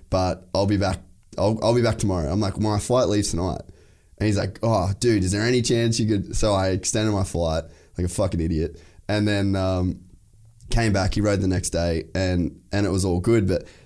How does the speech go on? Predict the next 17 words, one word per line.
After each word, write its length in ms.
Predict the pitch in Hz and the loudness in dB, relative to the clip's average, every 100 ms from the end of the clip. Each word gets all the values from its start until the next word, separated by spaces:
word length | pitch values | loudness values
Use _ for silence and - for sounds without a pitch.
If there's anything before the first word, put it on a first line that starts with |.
| - | -2
that, 320 | 113 107 - - - _ _ _ - - | 0 0 -2 -20 -20 _ _ _ -12 -2
that 160 | 104 | 0
next 300 | - 120 107 | 0 0 0
day, 500 | 95 123 139 120 101 - - _ _ _ _ _ _ _ _ _ - | 0 2 4 4 2 -4 -20 _ _ _ _ _ _ _ _ _ -4
he's 220 | 117 107 | 0 0
like, 180 | 101 110 | 0 0
"Oh, 200 | 156 156 | 0 2
would 160 | 147 | 2
you, 100 | 165 220 | 0 0
like, 260 | 165 - | -2 -2
would 140 | 120 139 | -4 0
you 100 | 185 | 2
wanna, 180 | 170 117 | 2 2
like, 240 | 90 - | 0 -2
make 320 | 95 107 113 | 0 0 0
videos, 540 | 92 101 120 120 117 117 | 0 2 2 2 0 -2
like, 180 | 90 | -4